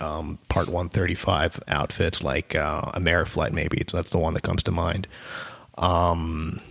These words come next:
single pilot operation type stuff. Um, like,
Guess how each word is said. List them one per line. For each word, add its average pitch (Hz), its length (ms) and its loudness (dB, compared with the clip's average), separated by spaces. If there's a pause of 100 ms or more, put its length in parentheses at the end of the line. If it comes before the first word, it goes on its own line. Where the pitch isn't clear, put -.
(300)
single 95 320 2
pilot 90 320 2
operation 90 520 2
type - 240 -4
stuff. 71 440 -4
Um, - 380 -6 (220)
like, - 180 -12